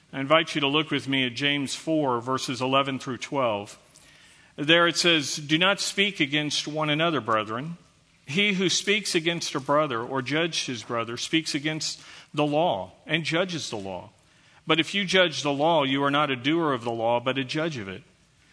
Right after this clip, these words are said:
There is only one lawgiver and judge, the one who is able to save and to destroy. But who are you to judge your neighbor?" In other words, are you really able to take God's place?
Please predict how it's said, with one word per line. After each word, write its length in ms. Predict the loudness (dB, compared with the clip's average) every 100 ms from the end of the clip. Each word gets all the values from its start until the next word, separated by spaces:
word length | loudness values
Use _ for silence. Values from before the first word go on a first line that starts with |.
| -2
There 200 | 2 4
is 120 | 2
only 220 | 0 2
one 320 | 0 0 0
lawgiver 640 | 0 2 0 0 -4 -2 -4
and 220 | -4 -4
judge, 580 | 0 0 -2 -6 -10 -4
the 80 | -2
one 200 | 0 0
who 160 | 2
is 100 | 2
able 300 | 4 2 0
to 160 | -4 -2
save 580 | -2 0 0 -2 -8 -16 -20 -20 _
and 140 | -4 -4
to 80 |
destroy. 680 | -4 -2 -2 -2 -2 -2 -8 -16 _ _ _ _ _ _ _ _ _
But 220 | 0 0
who 340 | 2 -2 -2 0
are 140 | 0
you 540 | 2 0 0 -2 -6 -10 _ -20 -20 -20 _ -10
to 100 | -4
judge 340 | 0 0 0 -2
your 120 | -2
neighbor?" 340 | -2 -4 -6 -18 -20 _ _ _ _ _ _ _ _ _ _ -6
In 80 | -2
other 160 | 0
words, 300 | 0 0 -2
are 40 | -2
you 160 | 0
really 300 | 0 0 0
able 440 | 0 -2 -4 -10 -10 _ _ _ _ _ -10
to 140 | -6
take 200 | -2 -2
God's 300 | -2 -4 -6
place? 600 | -10 -8 -8 -8 -10 -12